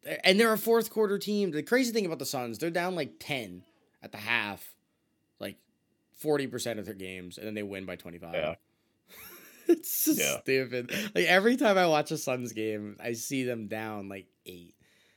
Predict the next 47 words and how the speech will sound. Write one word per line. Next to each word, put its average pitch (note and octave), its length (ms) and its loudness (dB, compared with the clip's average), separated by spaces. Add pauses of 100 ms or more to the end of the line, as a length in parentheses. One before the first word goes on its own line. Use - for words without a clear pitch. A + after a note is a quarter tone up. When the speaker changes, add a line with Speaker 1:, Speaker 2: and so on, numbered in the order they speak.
(220)
Speaker 1:
And F#3+ 100 -8
then, G3 240 -2
like, F3 280 0
they C#3+ 200 -2
just C3+ 320 -8
flip G#2+ 240 -6
it G2+ 80 -6
on. G2 560 -8
Reminds B2 320 -4
me C#3+ 80 -4
of B2+ 60 -4
the C3 60 -4
Warriors G2+ 600 -8
from, G#2 160 -10
like, G2+ 140 -10
twenty G2+ 240 -10
sixteen, F#2 680 -12
where F2+ 100 -14
it's F#2 160 -14
like, F#2+ 180 -12 (1080)
they D#3+ 140 8
were D#3 100 6
a A#2 60 -2
third G#2+ 320 -10
quarter E2 300 -16
team, E2 320 -18
that D#2+ 120 -18
Warriors E2+ 400 -16
team. E2 220 -16
This D3 180 2
is C#3+ 60 0
a C#3 80 0
fourth G#2+ 320 -8
quarter F#2+ 260 -10
team, F#2 380 -12
so F#2+ 100 -14
it's F2+ 120 -14
just - 140 -14
like, F2+ 160 -10
if G2 160 -16
you're D3 100 -4
not C#3+ 140 -2
up A#2+ 160 -6
twenty-five, F#2 600 -10
like, F2 140 -16
good F2 140 -14
luck. D#2+ 220 -18